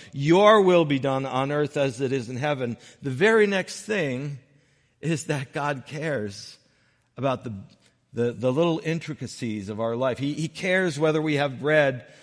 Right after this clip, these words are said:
on the table. God cares about us. He is glorious. He is mighty. He is accomplishing his will. But he cares about the things that you care about. He cares about your finances.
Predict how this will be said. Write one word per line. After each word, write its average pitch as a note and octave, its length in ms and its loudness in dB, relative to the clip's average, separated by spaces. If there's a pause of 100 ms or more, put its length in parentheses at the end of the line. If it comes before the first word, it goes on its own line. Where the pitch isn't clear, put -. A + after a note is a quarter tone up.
(140)
on C3+ 300 -2
the A#2 80 -6
table. C#3+ 540 -4 (260)
God E3 280 0
cares F3+ 420 0
about A#2 340 -2
us. - 540 -20 (1300)
He E3+ 240 4
is G#3 200 6
glorious. C#3 640 0
He F3 160 0
is F3 180 0
mighty. C3 340 -2
He D3+ 180 -2
is F3+ 260 -4 (240)
accomplishing D#3 840 -4
his B2+ 240 -6
will. C#3+ 500 0 (360)
But C#3+ 100 -2
he D3 60 -2
cares F3+ 340 0
about D#3 240 0
the C#3 80 -12
things D3 680 -4 (480)
that B2+ 100 -2
you C3+ 160 0
care B2 260 -4
about. G#2 240 -2
He B2+ 80 -4
cares D#3 400 -2
about D#3 200 0
your D#3+ 120 -4
finances. C#3+ 1200 -6